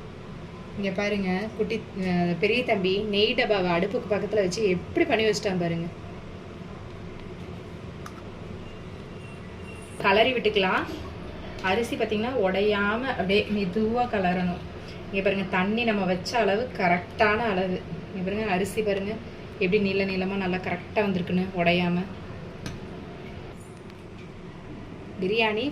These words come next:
ஃபைனலா சூப்பரா வந்துருச்சு ஃப்ரெண்ட்ஸ். நல்லாவே ரெடி ஆயிருக்கு. அரிசியும் உடையாம நம்ம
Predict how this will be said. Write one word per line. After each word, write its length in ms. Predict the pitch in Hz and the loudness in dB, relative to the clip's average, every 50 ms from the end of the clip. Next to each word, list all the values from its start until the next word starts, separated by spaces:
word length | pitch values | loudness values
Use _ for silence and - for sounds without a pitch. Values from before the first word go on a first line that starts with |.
| - | -2
ஃபைனலா 480 | - 233 190 190 208 220 226 214 214 262 320 - - | 0 0 2 2 2 4 4 4 4 4 2 0 -4
சூப்பரா 560 | - 226 220 233 233 - - - 240 226 233 254 254 | -6 -8 -8 -8 -8 -8 -2 0 2 2 2 2 0
வந்துருச்சு 340 | 220 202 202 202 196 214 208 190 | 2 2 2 4 4 2 2 4
ஃப்ரெண்ட்ஸ். 320 | 208 208 240 285 294 - - - 208 | 4 4 4 2 0 -2 -6 -4 -2
நல்லாவே 440 | 196 190 185 208 233 240 233 233 262 277 240 | 0 2 4 4 4 4 4 4 6 6 8
ரெடி 140 | 208 202 214 220 214 | 8 8 8 8 6
ஆயிருக்கு. 280 | 202 196 190 180 254 247 196 175 | 6 4 0 0 0 2 2 2
அரிசியும் 480 | 185 202 196 - - 214 233 254 247 214 | 2 2 0 0 -2 -2 -2 0 2 2
உடையாம 400 | 196 196 202 202 202 190 196 240 285 285 | 4 4 4 4 4 2 0 0 0 0
நம்ம 160 | 226 214 | 0 0